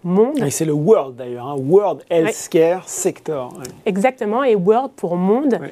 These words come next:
Speaker 1: Euh, en revanche, il faut noter que ce ne sont que des sociétés de pays développés.
Speaker 2: Oui.
Speaker 1: Et le troisième choix, qui lui est très différent, euh, c'est un choix, je dirais, qui a un potentiel de rendement peut-être supérieur,
Speaker 2: Mhm.
Speaker 1: mais du coup,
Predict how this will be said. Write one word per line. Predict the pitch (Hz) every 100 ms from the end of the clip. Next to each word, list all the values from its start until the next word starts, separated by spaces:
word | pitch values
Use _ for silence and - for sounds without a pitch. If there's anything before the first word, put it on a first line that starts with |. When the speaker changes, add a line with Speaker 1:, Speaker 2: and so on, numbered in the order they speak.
| - -
Speaker 1:
Euh, | 180 175 -
en | 190
revanche, | 180 233 277 196
il |
faut | 196 202 -
noter | 185 202 202 254
que |
ce | -
ne | 170
sont | 185 170
que | -
des | 247 214
sociétés | 208 196 196 233
de | 196
pays | 202 220
développés. | 196 226 220 208 143 127 -
Speaker 2:
Oui. | - _ _ _ - - -
Speaker 1:
Et | 190
le | 196
troisième | 185 - 269 233 220
choix, | 214 233 220
qui | 160
lui | 180 196
est | -
très | - 254
différent, | 208 180 180 233 302 - - - -
euh, | 175 170
c'est | 185
un | 175
choix, | 233
je | 202
dirais, | 185 214
qui | -
a | 160
un |
potentiel | 156 269 240 233 214
de |
rendement | 185 185 180
peut-être | 196 185 170
supérieur, | - 202 208 185 196 190
Speaker 2:
Mhm. | 160
Speaker 1:
mais |
du | 156 180
coup, | 202